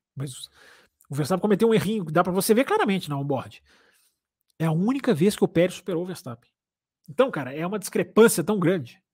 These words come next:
Apesar dessa estatística positiva de Imola, que é, entre aspas, positiva, né, porque revela, na verdade, uma con-, uma conotação negativa, eu acho que pode ter sido bom pro Pérez, ô Lux,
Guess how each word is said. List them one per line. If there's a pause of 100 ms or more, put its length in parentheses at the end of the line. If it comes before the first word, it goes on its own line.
(340)
Apesar
dessa
estatística
positiva
de
Imola,
que
é,
entre
aspas,
positiva,
né,
porque
revela,
na
verdade,
uma
con-,
uma
conotação
negativa, (680)
eu
acho
que
pode
ter
sido
bom
pro
Pérez,
ô
Lux,